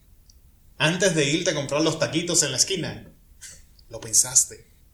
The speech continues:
Antes de mentir, lo pensaste. Antes de decirle cuatro cosas,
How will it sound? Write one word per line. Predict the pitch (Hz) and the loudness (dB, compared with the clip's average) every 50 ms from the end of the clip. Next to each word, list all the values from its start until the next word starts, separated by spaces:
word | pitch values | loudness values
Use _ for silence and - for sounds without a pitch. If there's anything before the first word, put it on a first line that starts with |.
| - - - - - - - - - - - - - - - - - - - _ - - _ - - - - - - - - - - _ - - - - | -20 -20 -20 -20 -20 -20 -20 -20 -20 -20 -20 -20 -20 -20 -20 -20 -20 -20 -20 _ -20 -20 _ -20 -20 -20 -20 -20 -20 -20 -20 -20 -20 _ -20 -20 -16 -12
Antes | 120 131 151 151 185 - | -10 -8 -4 -2 0 0
de | - 151 | 0 0
mentir, | 135 127 120 117 113 - 175 190 190 180 185 - - - _ _ _ _ _ _ - | -4 -4 -8 -10 -10 -8 -8 -6 -6 -8 -10 -12 -18 -20 _ _ _ _ _ _ -20
lo | - 107 101 | -20 -18 -18
pensaste. | - 101 104 - - 117 120 131 - - - - - 107 110 - - - - - - _ - - - - - _ _ _ _ - - - - - - - - - _ _ _ - - - - _ _ - - - - - | -14 -6 -2 0 0 0 0 2 2 2 2 0 -4 -18 -20 -20 -20 -20 -20 -20 -20 _ -20 -20 -20 -20 -20 _ _ _ _ -20 -20 -20 -20 -20 -20 -20 -20 -20 _ _ _ -20 -20 -20 -20 _ _ -20 -20 -20 -20 -12
Antes | - 127 151 156 196 196 | -8 -8 -6 -4 -4 -4
de | 156 139 | -2 -2
decirle | 123 120 - - 156 165 165 170 - - - | 0 2 2 2 2 0 -8 -8 -10 -12 -14
cuatro | - - 165 165 - - - - 196 190 - - | -12 -6 -2 -2 -2 -2 -2 -6 -6 -6 -2 2
cosas, | - 233 240 226 - - 143 110 95 - - - - | 4 6 8 8 6 6 4 0 0 -2 -2 -4 -6